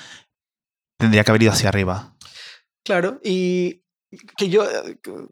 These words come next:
Speaker 2: de cierta forma justifico, o, o no justifico, o entiendo que Apple esté mirando hacia dónde, hacia dónde ir, porque también el tema de los tablets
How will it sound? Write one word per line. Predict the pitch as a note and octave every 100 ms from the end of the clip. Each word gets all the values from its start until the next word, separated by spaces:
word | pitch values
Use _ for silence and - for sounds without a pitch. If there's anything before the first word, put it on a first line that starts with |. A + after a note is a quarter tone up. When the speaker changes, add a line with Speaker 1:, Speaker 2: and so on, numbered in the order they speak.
| _ _ - -
Speaker 2:
de | F#3+ F3+
cierta | G#3+ G#3
forma | G#3+ A3
justifico, | G#3 F#3 G3+ G#3+ F#3+ G#3+ G#3
o, | F#3+ F3 F3
o | E3+
no | F3+
justifico, | F#3 F3+ G3 F#3+
o | D#3
entiendo | D3+ E3+ F#3
que | D#3+
Apple | D#3+ D#3+
esté | D3+ D#3+ D#3+ -
mirando | - D3+ D3+ D3+
hacia | C#3 C#3+
dónde, | C#3+ D3+ D3
hacia | - -
dónde | C#3 C#3+
ir, | D#3 D#3+
porque | E3 D3 C#3+ - - - - - _ -
también | C3 C#3+
el | C#3+
tema | C#3+ D3+
de | D3
los | C3
tablets | - C#3+ D3+ - -